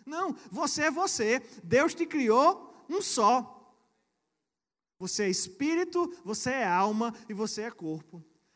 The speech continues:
E essa salvação que Deus começou a proporcionar para nós, desde lá de Gênesis capítulo três, verso quinze, ela alcançou o nosso espírito. Diga comigo, espírito. Quando foi isso, gente?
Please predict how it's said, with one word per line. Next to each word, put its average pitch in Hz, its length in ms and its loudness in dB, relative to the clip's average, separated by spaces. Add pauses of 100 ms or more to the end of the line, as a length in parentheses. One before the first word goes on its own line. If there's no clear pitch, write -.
E 403 80 -10
essa 330 240 -4
salvação 294 920 -2
que 247 140 -12
Deus 233 360 -6
começou 262 460 -8
a 277 60 -4
proporcionar 247 680 -6
para 226 160 -8
nós, 214 340 -6
desde 381 520 -4
lá 302 200 -4
de 302 160 -4
Gênesis 254 520 -6
capítulo 262 460 -6
três, 247 300 -4
verso 240 300 -6
quinze, 226 540 -10 (360)
ela 311 220 2
alcançou 302 960 0
o 311 100 -4
nosso 302 640 -2
espírito. 233 640 -4
Diga 226 220 -4
comigo, 233 320 -6
espírito. 226 520 -10 (1200)
Quando 349 320 -2
foi 349 260 -2
isso, 311 240 -2
gente? 240 400 -4